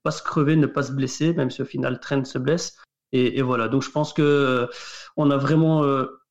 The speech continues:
eu sur ce match le, le, le contre-coup, euh, complet de calendrier superchargé. On a vu que deux équipes qui sont sur tous les tableaux pour le moment qui, qui, qui, qui n'en peuvent plus, en fait. Euh, tous les joueurs étaient vraiment,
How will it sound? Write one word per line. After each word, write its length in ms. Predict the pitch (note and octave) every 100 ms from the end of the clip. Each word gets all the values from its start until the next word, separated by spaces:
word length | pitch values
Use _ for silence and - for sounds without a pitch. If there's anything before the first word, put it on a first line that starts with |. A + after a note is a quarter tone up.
| _ -
eu 140 | F#3+
sur 140 | F3+ D#3+
ce 120 | -
match 280 | D3+ D#3+ -
le, 220 | C#3 B2+
le, 220 | B2 B2+ C3
le 140 | B2+
contre-coup, 680 | B2 F3+ F3 D#3 - - E3+ -
euh, 220 | C#3+ C3+
complet 640 | C3+ D#3 C#3 _ - D3+
de 160 | C3+ B2+
calendrier 500 | A#2 B2+ B2 A#2+ C3
superchargé. 880 | - C#3+ - B2 - B2+ A#2 C#3 D3
On 160 | B2 B2
a 60 |
vu 180 | B2 C3
que 400 | - B2+ A#2+ C3 - -
deux 240 | C3+ D3
équipes 300 | C3+ - D#3+
qui 80 | -
sont 120 | -
sur 160 | C3+ D3
tous 100 | -
les 100 | C3
tableaux 260 | C3 B2+ C#3
pour 140 | C3
le 60 | B2+
moment 160 | C3+
qui, 320 | C3+ - C3 B2+ _ _ _ -
qui, 200 | - A2+
qui, 180 | - -
qui 80 | B2+
n'en 140 | B2
peuvent 260 | A#2+ - -
plus, 160 | D#3
en 100 | C#3
fait. 300 | - - - _ -
Euh, 320 | C3+ - -
tous 120 | -
les 100 | C#3+
joueurs 260 | C3 B2+ C#3+
étaient 140 | A#2+
vraiment, 580 | B2 A#2+ C3 A#2+ A#2+ -